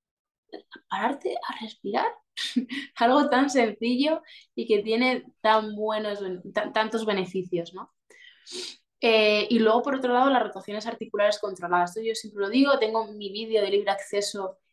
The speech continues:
con una explicación que es casi una hora de vídeo sobre cómo ejecutarlas correctamente.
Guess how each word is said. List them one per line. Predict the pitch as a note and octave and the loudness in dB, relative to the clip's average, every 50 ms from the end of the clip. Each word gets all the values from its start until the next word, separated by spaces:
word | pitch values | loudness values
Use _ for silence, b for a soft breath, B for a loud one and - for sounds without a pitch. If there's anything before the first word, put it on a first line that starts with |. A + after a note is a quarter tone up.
| _ _ _ | _ _ _
con | - G3+ | 2 4
una | G3+ G3+ G#3 | 4 4 2
explicación | G#3 G#3 - G#3 G3 F#3+ F#3 - A3+ G#3+ G#3 G3+ | 0 0 2 2 2 2 2 2 2 2 2 2
que | - G3 | 0 -2
es | G3 - | -2 -2
casi | - G3+ - - G#3 | -4 -4 -4 -4 -2
una | G3+ G3+ F#3+ F#3+ | -2 0 2 2
hora | F#3+ F#3+ F#3+ | 2 4 4
de | F#3 F3+ F3 | 4 4 4
vídeo | E3+ F#3 F#3+ F#3+ G3 G3 F#3 F3+ F3+ F3+ B B B B B B | 2 2 0 0 0 0 2 0 0 -2 B B B B B B
sobre | - - G#3+ G3+ G3 G3 G3 G3 | -8 -4 -2 -2 0 0 -2 -2
cómo | - A3 A3+ A#3 A#3 | 0 0 2 2 2
ejecutarlas | A#3 - A#3 A3 A3 G#3+ - G3+ G#3+ G#3+ G#3+ G#3 G3+ G3+ G3+ - | 2 0 -4 -6 -4 -2 0 0 0 2 2 2 2 0 0 -4
correctamente. | - F#3+ F#3 F3+ F3+ F3+ - - F#3+ F#3 F#3 F3+ F#3 F#3 - - - | -6 -6 -4 -4 -6 -6 -4 -4 -4 -2 -2 -4 -4 -4 -4 -4 -4